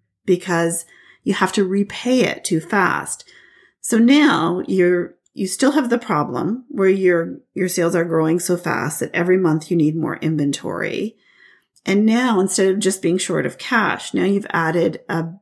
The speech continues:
big monthly payment that comes out of your cash flow right away.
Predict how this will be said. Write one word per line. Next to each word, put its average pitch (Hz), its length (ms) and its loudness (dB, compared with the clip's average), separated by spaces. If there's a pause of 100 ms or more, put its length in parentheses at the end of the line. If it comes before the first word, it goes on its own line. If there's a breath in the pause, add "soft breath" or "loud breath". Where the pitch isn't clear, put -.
(100)
big 185 480 4
monthly 165 460 -2
payment 196 520 -2
that - 140 -12
comes 185 260 -2
out 160 100 0
of 170 60 0
your 143 120 -2
cash - 360 -10
flow 160 220 -4
right - 240 -4
away. - 580 -4